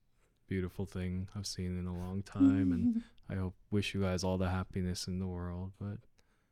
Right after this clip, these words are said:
Speaker 1: um, so
Speaker 2: You forgot something. <laughs>
Speaker 1: What?
Speaker 2: We, when we went to the bridge at first, we sat down and we read Romans eight together. Um,
Speaker 1: Yeah, yeah,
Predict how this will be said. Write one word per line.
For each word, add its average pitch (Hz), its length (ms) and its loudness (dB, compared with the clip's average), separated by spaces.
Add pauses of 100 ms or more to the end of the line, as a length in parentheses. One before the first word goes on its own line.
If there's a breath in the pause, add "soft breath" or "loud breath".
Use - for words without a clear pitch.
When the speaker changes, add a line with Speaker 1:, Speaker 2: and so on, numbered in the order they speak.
(260)
Speaker 1:
um, 101 280 -4 (880)
so - 220 -8
Speaker 2:
You 262 100 4
forgot 233 400 -2
something. 226 560 0 (1040)
<laughs> 247 460 12
Speaker 1:
What? 110 300 4 (320 loud breath)
Speaker 2:
We, 226 120 10
when 214 280 10
we 214 100 10
went 196 340 4
to 233 120 2
the 214 120 2
bridge 208 380 4
at - 180 0
first, 175 440 0
we 185 80 4
sat - 260 -4
down 156 260 2
and 160 80 2
we 160 120 2
read 160 260 -2
Romans 151 380 -4
eight - 180 -6
together. - 500 -8 (460 soft breath)
Um, 160 260 2
Speaker 1:
Yeah, 160 260 10
yeah, 104 260 2